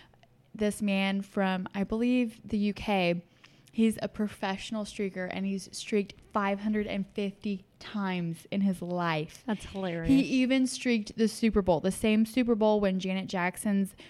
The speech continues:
Speaker 1: boob came out. We didn't know it, but there was a streaker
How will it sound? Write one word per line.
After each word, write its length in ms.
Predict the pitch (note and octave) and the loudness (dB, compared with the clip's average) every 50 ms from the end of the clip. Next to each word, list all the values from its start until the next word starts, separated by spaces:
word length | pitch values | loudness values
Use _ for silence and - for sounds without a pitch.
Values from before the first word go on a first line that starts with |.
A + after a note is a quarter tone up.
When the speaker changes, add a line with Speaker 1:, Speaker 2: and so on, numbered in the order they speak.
| - - _ | -20 -6 _
Speaker 1:
boob 280 | - F#3+ F#3 F#3+ G3 - | 8 8 10 10 8 6
came 260 | - - B3 B3 B3 B3 | 2 0 2 4 4 4
out. 240 | B3+ C4 C#4 C#4 - _ _ - - - - - _ _ _ - | 4 4 2 0 -2 _ _ -20 -20 -20 -20 -20 _ _ _ 6
We 140 | A#3 A#3+ B3 | 8 8 10
didn't 260 | D4 D4+ C#4+ C#4+ A3 | 10 8 6 6 4
know 280 | F3+ A3 B3+ C#4+ C4+ G#3 | 4 4 6 8 8 8
it, 260 | G3 G3 - - - - | 8 6 4 2 -2 -4
but 260 | G3+ G#3 A#3+ A3 A3 | 2 4 4 4 6
there 220 | - B3 B3 B3 B3 | 6 8 8 8 8
was 200 | B3 A#3+ A#3 - | 8 6 4 4
a 100 | - A3+ | 2 0
streaker 880 | A3 - - - - B3+ B3+ C4 C4 A#3+ - A#3+ G3+ F3+ E3 E3 F#3 | 0 0 -4 -6 0 4 6 6 6 4 4 2 4 4 4 2 0